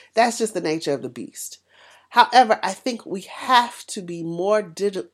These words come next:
diligent, excuse me, um, diligent in creating spaces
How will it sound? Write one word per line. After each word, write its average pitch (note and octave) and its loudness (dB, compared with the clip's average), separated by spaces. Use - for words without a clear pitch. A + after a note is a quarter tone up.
diligent, G#3 0
excuse - -12
me, C#3 -12
um, D#3+ -4
diligent F#3+ 0
in F3+ -4
creating F3+ -4
spaces G#3 -4